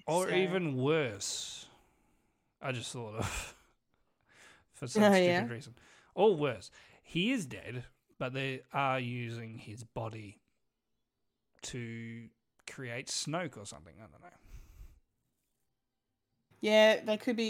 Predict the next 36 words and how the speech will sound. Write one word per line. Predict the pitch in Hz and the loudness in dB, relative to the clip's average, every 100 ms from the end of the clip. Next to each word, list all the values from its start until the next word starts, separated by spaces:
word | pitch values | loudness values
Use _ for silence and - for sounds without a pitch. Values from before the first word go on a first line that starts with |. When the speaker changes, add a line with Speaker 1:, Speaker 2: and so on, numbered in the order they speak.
| 185 | 0
Speaker 2:
yeah, | 185 156 | 0 -2
w-, | 202 175 - | -2 -4 -4
'cause | 190 180 | -4 2
I | 185 | 4
had | 190 190 | 4 0
a | |
feeling | 185 175 170 | -2 -4 -2
when | 160 160 | -4 -4
you | |
said | 156 156 156 | -4 -4 -4
that | 147 | -8
too, | - 160 | -4 -4
when | 156 156 | -2 -4
you | |
said, | 156 156 156 | -6 -6 -6
um, | 156 143 107 - _ _ - - _ - | -6 -6 -8 -10 _ _ -14 -14 _ -8
you | 170 | -4
know, | 139 180 170 | -4 -4 -4
they | |
could | 160 165 | -4 -4
be | |
doing | 165 156 | -4 -4
experiments | 139 - 156 147 147 - | -4 -4 0 0 -2 -4
on, | 151 143 - - | -4 -6 -8 -6
on | 165 | -6
him | 180 131 - 196 - | -4 -4 -6 -8 -4
or | |
whatever. | 160 156 151 151 - - - - _ - | -2 -2 -2 -2 -4 -12 -20 -20 _ -4
It's | - | 4
not, | 175 165 - - - - - - - - | 8 8 6 -2 -20 -20 -20 -20 -20 4
like, | 175 - | 6 6
Tech's | - 175 - | 4 4 6
gone, | 170 147 | 6 6
Tech's | 147 156 - | 4 0 0
dead, | 165 135 - - | 2 2 0 0
but | 135 | 0